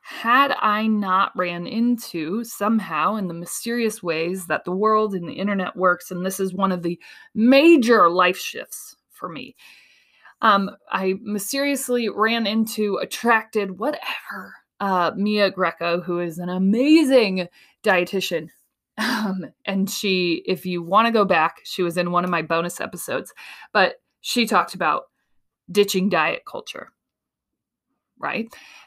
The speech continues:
And of all the things that I got from Mia, right, all of this wisdom, all of this knowledge, one of the main things was eat food, whatever food,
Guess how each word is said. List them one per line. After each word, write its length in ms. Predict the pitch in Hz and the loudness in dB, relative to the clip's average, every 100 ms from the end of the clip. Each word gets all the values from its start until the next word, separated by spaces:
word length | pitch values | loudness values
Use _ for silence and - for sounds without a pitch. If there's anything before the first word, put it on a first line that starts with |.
| _ | _
And 560 | 240 240 247 247 247 226 _ _ _ _ _ _ _ _ _ - | 2 2 4 4 2 0 _ _ _ _ _ _ _ _ _ 2
of 220 | 262 226 - - | 2 2 -4 -8
all 380 | 208 262 330 302 | 0 4 6 6
the 140 | 226 | 2
things 480 | 220 254 165 156 - | 2 0 0 -8 -10
that 100 | 170 | -8
I 100 | 170 | -6
got 380 | 190 185 - - | 2 2 2 -4
from 240 | 185 190 | -6 -4
Mia, 380 | 214 175 - - | -4 -4 -8 -8
right, 260 | 190 196 196 | -4 -4 -4
all 280 | 208 214 214 | 0 0 0
of 100 | 202 | -2
this 220 | 190 190 | -4 -2
wisdom, 400 | 220 208 196 208 - | -2 -2 -2 -4 -4
all 200 | 196 220 | -4 -4
of 120 | 208 | -4
this 200 | 190 190 | -8 -4
knowledge, 400 | 190 196 196 185 | -2 0 -2 -2
one 180 | 190 208 | -2 -2
of 80 | 202 | -2
the 80 | |
main 420 | 190 202 233 285 294 | -4 -2 0 2 2
things 440 | 254 247 220 185 | 4 4 2 -4
was 460 | 180 180 170 170 - - - _ - | -4 -2 -2 -4 -12 -20 -20 _ -10
eat 440 | 214 262 262 - - _ _ _ _ _ | -6 -4 -6 -12 -20 _ _ _ _ _
food, 640 | _ - 208 214 254 202 - _ _ _ _ _ _ _ _ _ _ _ _ _ | _ -12 -6 -2 -2 -4 -10 _ _ _ _ _ _ _ _ _ _ _ _ _
whatever 540 | - 180 170 175 294 294 | -8 -6 -2 0 0 -2
food, 300 | - - | -6 -14